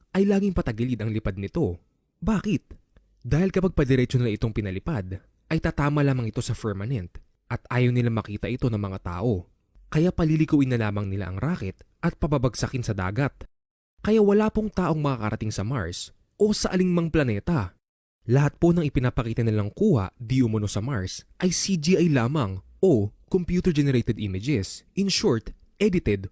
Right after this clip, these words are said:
o fake. At sa larawang ito na inilabas nila na kuha raw di umano sa Mars,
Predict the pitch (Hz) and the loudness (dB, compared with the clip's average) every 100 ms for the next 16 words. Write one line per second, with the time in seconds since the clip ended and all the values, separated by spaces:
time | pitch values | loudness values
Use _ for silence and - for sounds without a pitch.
0 | _ 165 139 - 202 151 - - _ _ | _ 2 2 2 2 0 -6 -20 _ _
1 | _ _ 190 220 - 196 156 131 117 107 | _ _ -4 -2 0 2 4 2 2 0
2 | 107 135 92 - 113 110 98 95 95 113 | 0 2 0 -2 -8 -6 -4 -4 -6 -4
3 | 127 107 95 - 120 101 90 117 113 104 | -4 -4 -4 -4 -2 -2 -4 -4 -2 -2
4 | 113 101 101 95 95 131 107 101 - - | -2 -2 -6 -6 -4 -2 -2 -4 -8 -14